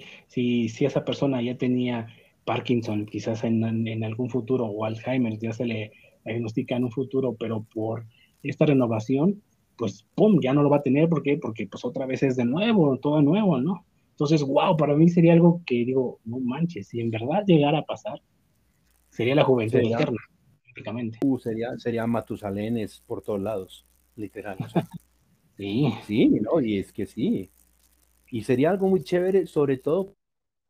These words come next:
Speaker 2: que dan calidad de vida a la gente que de pronto no, no la tiene, ¿no?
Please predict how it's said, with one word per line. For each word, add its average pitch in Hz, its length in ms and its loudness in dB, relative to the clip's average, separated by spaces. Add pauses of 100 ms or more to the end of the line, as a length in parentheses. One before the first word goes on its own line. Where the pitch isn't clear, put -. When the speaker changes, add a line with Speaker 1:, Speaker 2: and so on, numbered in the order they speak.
(520)
Speaker 2:
que 120 80 -2
dan 131 280 2
calidad 131 400 0
de 127 120 0
vida 143 480 0
a 120 80 -6
la 101 140 -6
gente 123 460 -4
que 120 120 -8
de 104 120 -4 (120)
pronto 107 320 -4
no, 117 300 -4
no 110 140 -6
la 107 120 -6
tiene, 110 400 -2
¿no? 104 180 -10